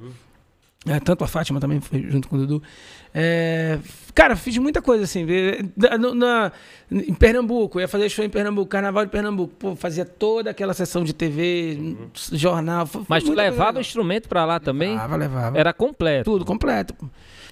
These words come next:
Speaker 3: Esse é, é, era o di-, diferencial, o maior diferencial.
Speaker 2: Exatamente, mas não, não adianta também eu chegar lá, né, e,
Speaker 3: É.
Speaker 2: e não levar.
Speaker 1: É.
Speaker 2: E aí, quando foi em dois mil e dezoito, dois mil e dezoito, eu tava numa feira em São Paulo, final de dois mil e dezoito,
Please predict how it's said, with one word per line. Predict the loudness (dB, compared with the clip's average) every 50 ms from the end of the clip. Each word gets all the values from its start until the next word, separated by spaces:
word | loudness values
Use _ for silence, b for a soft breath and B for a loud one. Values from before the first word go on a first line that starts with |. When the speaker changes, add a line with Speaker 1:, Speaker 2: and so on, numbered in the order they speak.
| B 0 4
Speaker 3:
Esse | 4 4 4 4 2 2 2
é, | 2
é, | 2 0 -2 -6 -4 -2 -2 0
era | 0 -2
o |
di-, | -2 -4 -8 -12 -10
diferencial, | -6 -6 -6 2 2 2 4 4 0 0 2 2 2 2
o | 2
maior | 0 -2 -2 -2 -2
diferencial. | 2 2 2 4 4 2 0
Speaker 2:
Exatamente, | 0 -2 -2 -2 -2 0 0 -2 -2
mas | -2 -2 0
não, | 0 0 2
não | 2
adianta | 2 2 2 2 0 0
também | 0 0 0 2 2 2
eu | 2 2
chegar | 2 0 0 2 2 2
lá, | 2 2 0 0
né, | 2 2 2 2
e, | 2
Speaker 3:
É. | 2 2 2 2 2 0 0
Speaker 2:
e | 0
não | 0
levar. | 0 0 0 0 0 -2 B
Speaker 1:
É. | B -16 -18 -18 B B B B
Speaker 2:
E | 0 2 2
aí, | 2 2 0 -2
quando | -2 -2 -2 -2 -4
foi | -2 -2 0 0 0
em | 0 -2 -2 -2 -2 -2 0
dois | 0 0 0 0 -2 -4
mil | -4 -2 -2 0 0 0 0 0
e | 0 0 0 0 0 0 -2 -2
dezoito, | -4 -8 -10 -10 -10 -8 -4 0 2 2 2 2 0 -2 -4 -4 -4 -8 _ -10 -2
dois | 0 2 2
mil | 2 2
e | 0
dezoito, | 0 0 0 0 0 -2 -4
eu | -4
tava | -2 -2 0 0 0
numa | 2 0 0
feira | -2 -2 -2 -2 0 0 0
em | 0
São | -2 -2 -2 -4 -2
Paulo, | -2 -2 -2 -2 -2 -2 -2 -4 -6 _ -20 -20 _ _ _ _ _ _ _ _ _ _ _ _ _ _ -4
final | 0 0 2 2 2
de | 2
dois | 2 2
mil | 2 0
e | 0
dezoito, | 0 -2 -2 -4 -6 -10